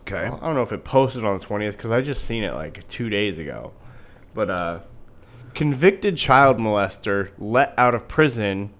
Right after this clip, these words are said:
Speaker 2: because they're transgender. No longer a threat, government says. Whose government, you might ask?
Speaker 1: Yeah, whose government?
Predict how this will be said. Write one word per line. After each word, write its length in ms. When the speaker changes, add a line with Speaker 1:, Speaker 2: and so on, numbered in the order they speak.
Speaker 2:
because 580
they're 220
transgender. 1000
No 140
longer 380
a 60
threat, 560
government 480
says. 640
Whose 280
government, 540
you 80
might 180
ask? 420
Speaker 1:
Yeah, 340
whose 200
government? 420